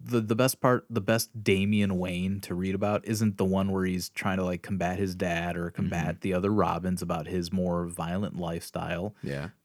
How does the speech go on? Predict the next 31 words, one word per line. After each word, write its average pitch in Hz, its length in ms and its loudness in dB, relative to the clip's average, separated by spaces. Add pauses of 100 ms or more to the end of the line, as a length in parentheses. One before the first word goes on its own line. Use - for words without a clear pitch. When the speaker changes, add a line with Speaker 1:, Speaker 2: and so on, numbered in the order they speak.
Speaker 1:
but 127 200 4 (160)
really 117 380 2
him 101 340 0
learning 101 320 2
to 92 80 -6
just 92 320 -12
be 110 160 -10
a 104 140 -18
kid 92 460 -4
Speaker 2:
Yeah. 87 520 0 (420)
Speaker 1:
and 101 340 -2 (100)
to - 100 -8
be 107 240 2
loved. 101 560 0 (140)
Speaker 2:
Yeah. 76 420 -4
Speaker 1:
And 98 140 0
I'm 95 100 2
hoping 104 320 0
that 95 160 0
it's 90 160 -6
something 95 320 -2
that 90 180 -2
can - 120 -6
be 87 80 -4
conveyed. 90 400 -2
And 90 80 -2
I 113 60 -2
feel - 160 -2
like 220 140 -2
Adam 131 240 2
Driver 90 540 0